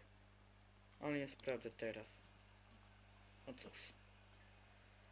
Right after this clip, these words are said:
No to teraz odcinek bez dźwięku będzie, ale ten następ-, trzeci odcinek będzie znów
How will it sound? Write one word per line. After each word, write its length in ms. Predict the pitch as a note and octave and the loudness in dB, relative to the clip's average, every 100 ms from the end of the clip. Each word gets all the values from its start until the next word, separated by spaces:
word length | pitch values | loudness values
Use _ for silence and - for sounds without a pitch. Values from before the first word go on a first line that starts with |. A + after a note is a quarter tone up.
| - - - - - - | -14 -14 -14 -14 -16 6
No 120 | G#3+ A#3 | 10 10
to 120 | A3 | 12
teraz 220 | A#3+ A#3 | 12 12
odcinek 360 | A3+ A3+ A3+ G#3 | 10 12 12 12
bez 160 | G#3+ | 10
dźwięku 460 | G3 G3+ E3+ C#3+ C3+ | 10 12 12 12 12
będzie, 420 | C#3 D3 D3 D3 C#3+ | 12 12 8 8 10
ale 280 | C#3+ C#3 | 12 12
ten 260 | - D#3 C#3+ | 12 8 10
następ-, 560 | E3 - - G#3 - - | 8 10 12 12 12 4
trzeci 340 | - A3 G3+ | 6 8 8
odcinek 480 | F#3+ - F#3+ F3+ D#3 | 8 8 8 8 8
będzie 400 | D#3 D#3 D3 B2 | 8 10 12 10
znów 360 | - D#3 E3 | 8 4 4